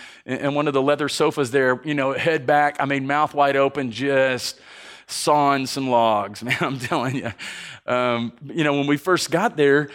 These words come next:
you could tell some of us were, were just, uh, may-,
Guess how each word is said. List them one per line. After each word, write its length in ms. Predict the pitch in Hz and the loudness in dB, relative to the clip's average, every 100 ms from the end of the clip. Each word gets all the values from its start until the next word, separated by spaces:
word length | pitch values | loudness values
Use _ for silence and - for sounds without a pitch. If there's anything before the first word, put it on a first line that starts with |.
| - - | -14 -12
you 80 | |
could 160 | 147 143 | -8 -4
tell 220 | - 175 | 2 2
some 180 | 165 156 | 2 -2
of 80 | 139 | 0
us 180 | 147 - | 0 2
were, 300 | 147 135 110 | 2 2 0
were 120 | 151 | -6
just, 320 | 123 147 - 147 | -4 -4 -2 0
uh, 140 | 135 - | -2 0
may-, 180 | 147 | -2